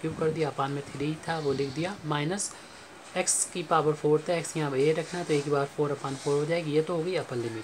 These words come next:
minus lower limit में चूँकि जहाँ पर हर दोनों टर्म में एक्स आ रहा है तो एक्स यहाँ पर ज़ीरो रखने पर ये value zero के equal हो जाएगी। तो pi a की power,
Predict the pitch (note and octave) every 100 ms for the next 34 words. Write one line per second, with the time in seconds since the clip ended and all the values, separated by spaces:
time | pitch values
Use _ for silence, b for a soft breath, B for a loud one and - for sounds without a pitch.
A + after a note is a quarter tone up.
0 | - D3 E3+ F#3 E3+ D#3+ F#3 F3+ F#3 F#3
1 | F#3 E3 D#3+ C#3+ C3 - D#3+ E3+ D3 D3+
2 | C#3 E3 F3+ F3 D#3+ D#3 D3+ - E3 E3+
3 | D#3+ D3 - D#3 D3 D3 B2+ C3 C#3+ D3
4 | D3 E3 E3 F#3+ - B B B - F3+
5 | E3+ D3 E3+ D3+ D3+ D3 C#3+ C3 D3 B2+
6 | A#2 A2 G#2+ A2+ A2 - - - D#3 -
7 | E3 D#3 F3+ F#3 - - F#3 F3 F3 E3+
8 | D#3+ C#3 C3+ C#3+